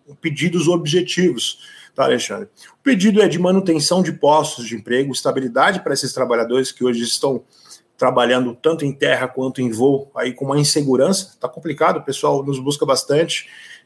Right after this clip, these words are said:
é, com medo, e é um medo, é, fundamentado. Então nós pedimos que, se vem um auxílio estatal, tenha estabilidade de emprego,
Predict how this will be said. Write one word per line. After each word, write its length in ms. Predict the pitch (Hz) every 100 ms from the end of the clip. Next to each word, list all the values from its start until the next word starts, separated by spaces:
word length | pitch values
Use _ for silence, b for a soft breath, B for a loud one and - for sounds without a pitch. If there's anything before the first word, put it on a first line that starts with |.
| _
é, 280 | - 120 120
com 260 | - 170
medo, 460 | 196 165 220 247 151 _
e 80 | 123
é 60 |
um 120 | 127 127
medo, 480 | 135 151 139 120 b b
é, 180 | 113 110
fundamentado. 800 | 110 131 120 120 117 117 117 170 - _ - B B B _
Então 140 | 135
nós 160 | 143 143
pedimos 500 | 147 131 135 131 -
que, 400 | 147 127 113 - _ _
se 320 | - - 156
vem 420 | 120 147 147 127 -
um 120 | 143
auxílio 340 | 139 131 - 135
estatal, 680 | 127 139 - 135 135 - _ -
tenha 220 | 175 170
estabilidade 640 | 156 147 135 131 135 127
de 40 | 143
emprego, 460 | 147 143 175 190